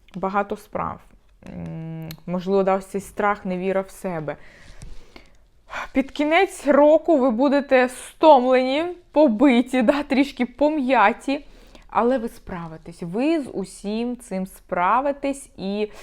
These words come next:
знаєте, як винагорода за ось ці ваші старання, можливо, трішки страждання від усього, вони не за горами.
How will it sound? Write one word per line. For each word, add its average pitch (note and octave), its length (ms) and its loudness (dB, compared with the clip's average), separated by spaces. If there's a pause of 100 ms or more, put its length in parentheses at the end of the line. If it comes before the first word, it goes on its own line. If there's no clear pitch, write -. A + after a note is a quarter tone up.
(260)
знаєте, G#3 340 -2
як G#3 100 0
винагорода G#3+ 880 0
за G3 120 0
ось G3 160 -4
ці - 180 -8
ваші F#3+ 500 -2
старання, G3+ 1120 -2
можливо, G#3 460 0
трішки A3 460 -2
страждання G#3 1080 2
від F#3+ 220 -4
усього, F3+ 460 -2 (420)
вони G#3 420 0
не G#3+ 220 0
за G3+ 140 -4
горами. D#3+ 600 -6